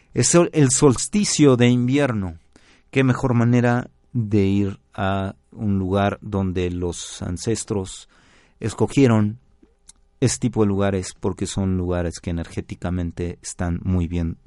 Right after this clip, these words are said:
dotados. Así es que vamos a ir. Turismo Tera, puedes buscarnos así en el Facebook, en Tera Turismo tres tres tres, ahí estamos. Estamos también como, eh, amigos en Facebook.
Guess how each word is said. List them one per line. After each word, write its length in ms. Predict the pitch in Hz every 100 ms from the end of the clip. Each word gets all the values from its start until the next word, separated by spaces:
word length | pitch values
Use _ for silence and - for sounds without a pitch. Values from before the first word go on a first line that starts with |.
| -
dotados. 640 | 87 - 78 76 - - _ - - - _ _ -
Así 200 | 107 147
es 80 |
que 100 | -
vamos 300 | 151 170 180
a 80 | 165
ir. 260 | 165 131 95 - - _ _ _
Turismo 420 | 123 139 165 160
Tera, 320 | - 143 110
puedes 320 | 101 120 120 110
buscarnos 520 | 107 120 110 107 110
así 360 | 104 120 107
en 140 | 101 98
el 280 | 92 90 -
Facebook, 680 | - 104 95 113 147 - - _ _ _ _ _ _ _ - -
en 180 | 101 90
Tera 320 | 110 98 92
Turismo 580 | - 101 107 120 120 - -
tres 300 | 113 98 -
tres 300 | 104 87 -
tres, 420 | 113 135 - - _
ahí 180 | 98 92
estamos. 580 | - 139 139 135 131 - - - _ _
Estamos 300 | - 107 -
también 240 | 101 104
como, 480 | 98 95 92 92 - -
eh, 200 | 98 90
amigos 560 | 82 101 95 95 -
en 220 | 95 92
Facebook. 640 | - 131 131 120 139 -